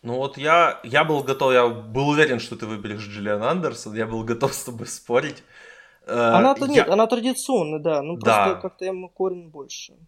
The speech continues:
Speaker 1: Я
Speaker 2: Мгм.
Speaker 1: вчера посмотрел отрывок с шоу Грэма Нортона, где как раз появились, э, Джош О'Коннор и Эмма Коррин. И я, во-первых, увидел просто <laughs> Эмму Коррин в жизни, что она абсолютно не похожа на Диану. Я думал, что это просто какое-то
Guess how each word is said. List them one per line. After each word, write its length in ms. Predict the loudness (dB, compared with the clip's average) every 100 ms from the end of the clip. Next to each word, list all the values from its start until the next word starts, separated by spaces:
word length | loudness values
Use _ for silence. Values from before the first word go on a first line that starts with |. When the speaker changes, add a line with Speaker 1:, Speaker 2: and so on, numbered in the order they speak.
| _
Speaker 1:
Я 300 | -12 2 4
Speaker 2:
Мгм. 60 | 4
Speaker 1:
вчера 240 | 2 2
посмотрел 460 | 0 -6 -4 0 0
отрывок 400 | 0 -4 -4 -6
с 40 |
шоу 380 | -6 -4 -2 -2
Грэма 300 | 0 0 0
Нортона, 500 | 0 -2 -2 -6 -6
где 220 | -6 -8
как 180 | -8 -6
раз 200 | -6 -6
появились, 680 | -6 -6 -6 -6 -8 -12 -10
э, 160 | -6 -6 -8
Джош 520 | -6 2 4 4 0
О'Коннор 600 | -2 0 8 8 8 2 -6 _ _ _ _
и 100 | -4
Эмма 560 | 0 2 2 0 -4 -8 -4
Коррин. 380 | -2 -2 -4 -12 _ -20 -20 -20 _
И 100 | 2
я, 160 | 8 8
во-первых, 360 | 8 4 2 2
увидел 320 | 0 2 2
просто 340 | 2 -4 -2
<laughs> 120 | -2 2
Эмму 260 | 2 0
Коррин 360 | 0 2 4 2
в 40 |
жизни, 360 | -4 -4 -2 0
что 180 | -2 -2
она 80 |
абсолютно 680 | -4 -4 -4 0 4 4 2
не 140 | -2
похожа 540 | -2 -4 -2 0 0 -2
на 100 | -6
Диану. 360 | -4 -2 -2
Я 120 | -2 -4
думал, 280 | -6 -6 -6
что 120 | -10
это 140 | -14
просто 320 | -12 -10 -10 -14
какое-то 560 | -14 -10 -6 -2 -4